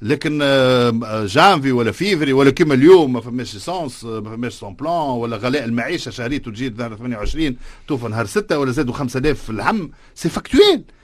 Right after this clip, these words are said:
الحديد زاد أربعتاش في المية، سي factuel. معناتها يفو اتر، آه، معناتها إنسان ما يحبش يراه باش ما، ما يلزمهاش أينشتاين يا سي وليد باش تفهم اللي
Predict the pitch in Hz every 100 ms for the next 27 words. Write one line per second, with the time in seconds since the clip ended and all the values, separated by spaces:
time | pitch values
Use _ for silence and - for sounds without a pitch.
0 | - 127 127 143 196 160 123 131 123 127
1 | 139 127 120 - 196 - 147 151 175 123
2 | 110 123 - 339 370 120 117 135 131 123
3 | 117 - - _ _ - 117 147 147 127
4 | 110 107 104 101 98 92 92 87 87 87
5 | 92 98 101 104 110 - 135 117 110 147
6 | 113 165 381 277 101 - 98 104 98 -
7 | - - - 165 190 240 240 - 180 170
8 | 160 160 135 165 131 92 87 87 85 -
9 | 104 101 156 170 104 98 165 - 165 -
10 | 131 135 127